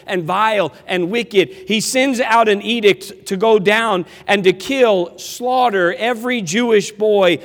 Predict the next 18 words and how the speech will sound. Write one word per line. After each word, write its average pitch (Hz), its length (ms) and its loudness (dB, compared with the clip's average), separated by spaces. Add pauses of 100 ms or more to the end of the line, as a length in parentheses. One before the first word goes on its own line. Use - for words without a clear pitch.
(140)
who 226 140 0
was 196 200 2
two 240 200 -4
years 196 340 2
old 185 260 0
and 160 220 -4
under. 131 480 -6 (640)
He 214 60 -4
was 233 140 -2
a 247 60 4
ruthless 240 680 2
tyrant. 147 680 -10 (280)
He 247 140 -2
only 294 420 4
gave 233 300 0
glory 202 400 2
to - 160 -6
himself. 170 480 -4